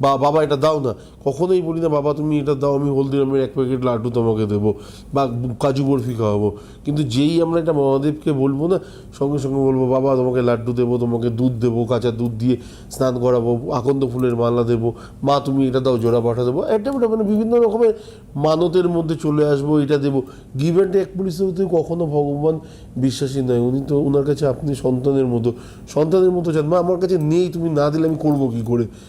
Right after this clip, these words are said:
Ultimately ব্যাপারটা হচ্ছে এটা। বলে দেখুন, দেখুন আপনি পান কিনা।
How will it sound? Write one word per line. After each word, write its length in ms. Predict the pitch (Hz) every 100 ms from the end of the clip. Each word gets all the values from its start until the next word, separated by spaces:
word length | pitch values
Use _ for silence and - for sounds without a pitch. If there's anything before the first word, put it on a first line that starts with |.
| -
Ultimately 480 | 143 151 180 180 180
ব্যাপারটা 340 | 175 170 170
হচ্ছে 220 | 160 - 185
এটা। 140 | 156 - - - -
বলে 260 | 117 147 165
দেখুন, 380 | 139 143 - 139
দেখুন 240 | 135 147
আপনি 200 | 131 143
পান 160 | 135 127
কিনা। 300 | 123 127